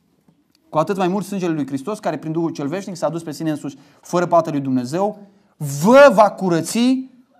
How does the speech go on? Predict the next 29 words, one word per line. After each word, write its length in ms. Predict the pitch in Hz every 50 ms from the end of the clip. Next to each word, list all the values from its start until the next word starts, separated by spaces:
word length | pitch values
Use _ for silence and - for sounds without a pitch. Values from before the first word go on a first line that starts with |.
| _ _
cugetul 540 | - - 220 254 196 185 208 202 - 175 160
vostru 400 | 151 156 208 220 214 - 190 160
de 100 | 160 151
faptele 380 | 156 190 190 196 - 160 143
moarte 400 | 131 123 156 196 233 240 240 254
ca 120 | 254 233 196
să 120 | - 185
slujiți 360 | - - 165 151 180 226 180
Dumnezeului 440 | 156 175 175 160 143 180 180 170 160
cel 180 | 135 160 143 127
viu." 200 | 117 104 90 - - - - _ _
Jertfa 400 | 156 147 170 285 302 - 262 240
Domnului 260 | 202 226 214 196 180
Iisus 180 | - 220 185 190
Hristos, 280 | 185 165 - 262 269
spune 260 | 269 - 269 247 226
că 80 | - 226
are 120 | 220 214
două 280 | 190 170 214 220 208 190
efecte 320 | 180 175 190 180 165 -
pentru 260 | - 165 147 135 147 135
noi. 160 | 120 - - - _ _ _ -
În 80 | - 175
primul 280 | 165 254 285 269 247 254
rând 140 | 277 247
are 120 | 254 247 247
un 100 | 233 220
efect 360 | 214 214 247 247 247 - - - _ _ _ _ _ - 240
pozițional. 760 | 247 202 170 196 170 - 208 185 156 113 90 87 - -